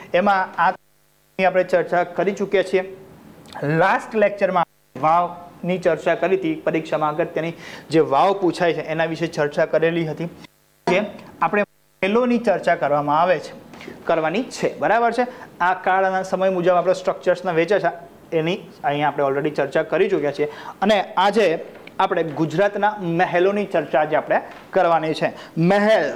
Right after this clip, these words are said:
જે સ્ટ્રક્ચર છે, generally સત્તાધીશોનું નિવાસસ્થાન જેને આપણે કહેતા હોઈએ છીએ. બરાબર છે, હવે સત્તાધીશો જ્યાં રહેતા હોય એમનું રહેણાંક સ્થળ છે એને આપણે મહેલ કહેતા હોઈએ છીએ. તો તમને પૂછો, તમે પૂછશો કે ભાઈ સાહેબ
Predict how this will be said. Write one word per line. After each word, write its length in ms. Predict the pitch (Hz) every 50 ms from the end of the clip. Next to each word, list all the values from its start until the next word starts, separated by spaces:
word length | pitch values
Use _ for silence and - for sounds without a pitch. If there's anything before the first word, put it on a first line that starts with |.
| 131 151
જે 100 | 156 214
સ્ટ્રક્ચર 540 | 220 - - - 214 196 - - - 233 220
છે, 140 | - - 190
generally 600 | 190 - - 165 - - 180 180 185 190 190 196
સત્તાધીશોનું 1000 | 190 - 202 185 190 - - 233 233 226 - 180 190 165 - 190 185 190 202 196
નિવાસસ્થાન 540 | 185 170 170 175 180 175 180 - - 180 170
જેને 180 | 151 156 156 151
આપણે 200 | 143 - 160 165
કહેતા 300 | 160 - 147 131 - 110
હોઈએ 260 | 110 110 110 104 104
છીએ. 140 | - - - - - - - - - - - -
બરાબર 340 | 170 247 285 285 277 262
છે, 100 | 233 - - - - - - - - -
હવે 120 | 196 240 - -
સત્તાધીશો 720 | - - 196 202 - - 247 247 226 208 233 226 247 247
જ્યાં 200 | 208 226 233 220
રહેતા 300 | 202 202 196 190 - 226
હોય 140 | 214 208 196
એમનું 240 | 185 190 196 202 180
રહેણાંક 440 | 165 156 160 165 185 208 208 202
સ્થળ 340 | - - - - 185 190 208
છે 160 | 196 - 190
એને 220 | 170 165 165 175 185
આપણે 160 | 180 190 190
મહેલ 320 | 185 180 175 165 180 190 185
કહેતા 280 | 185 - 160 151 160
હોઈએ 200 | 139 131 131 135
છીએ. 100 | 151 202 214 - - - - - - -
તો 80 | - 226
તમને 320 | 226 240 233 226 226 233
પૂછો, 600 | 226 233 240 233 240 247 247 220 180 170 165 - - - - -
તમે 160 | - 175 196 196
પૂછશો 540 | 202 214 240 226 - - 214 180 160 165
કે 120 | 170 - 196
ભાઈ 140 | 185 208 214
સાહેબ 300 | 214 - 202 202 208